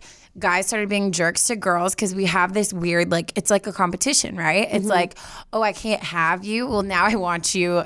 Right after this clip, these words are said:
Speaker 1: so much more."
Speaker 2: Yeah, it's a weird, like, complex
Speaker 1: Yeah.
Speaker 2: that happens.
Speaker 1: But it sucks because a lot of times you get so blinded by that fact that, like,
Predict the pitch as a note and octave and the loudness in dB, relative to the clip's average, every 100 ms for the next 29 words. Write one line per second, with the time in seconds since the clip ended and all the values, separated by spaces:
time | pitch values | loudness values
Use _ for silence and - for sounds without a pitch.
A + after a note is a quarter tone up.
0 | - - - G#3 F#3 E3+ D#3+ - F3 G3 | -2 -2 0 2 2 2 -2 0 2 2
1 | - - F3+ G#3 C#3+ - G3 A#3 A3+ G3 | 0 0 2 2 2 0 -2 -2 -2 0
2 | A#3+ B3 A3 F#3 E3+ - - - F#3 F#3 | 0 0 0 -2 -2 -6 -10 -4 0 4
3 | D#3+ D#3+ - G#3 C3+ F3 E3 D#3 D#3 D3 | 4 2 0 0 0 0 -2 -2 -6 -6
4 | D#3 - - C4 B3 - - C#4 D4+ - | -10 -10 -2 0 0 -2 -2 0 0 -2
5 | - A3 A3+ G3+ F3+ G#3 A3 A3 A3 G3 | -4 -2 0 4 4 4 2 0 0 0
6 | G3+ F#3+ - - F#3+ F#3 E3+ D#3+ D#3 F#3 | -2 -2 0 2 4 2 2 0 2 0
7 | G3+ G#3+ A3 A#3+ - A#3 C4+ A3 G3 F#3+ | 0 0 0 -2 0 -2 0 -2 0 2
8 | E3+ E3 | 0 -2